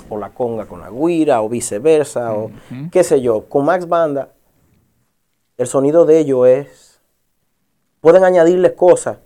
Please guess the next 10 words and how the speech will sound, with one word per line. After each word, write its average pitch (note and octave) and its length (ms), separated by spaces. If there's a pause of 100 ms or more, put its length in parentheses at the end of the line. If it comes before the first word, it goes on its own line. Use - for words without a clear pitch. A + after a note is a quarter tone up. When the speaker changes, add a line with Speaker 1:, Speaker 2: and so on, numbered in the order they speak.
(500)
Speaker 1:
y C#3 100
ellos, D#3+ 220
la, D3 200
esa E3 220
base D#3+ 340 (140)
va B2+ 60
a B2+ 40
sonar B2+ 240
igual. A2+ 240 (680)
Speaker 2:
Sí. - 140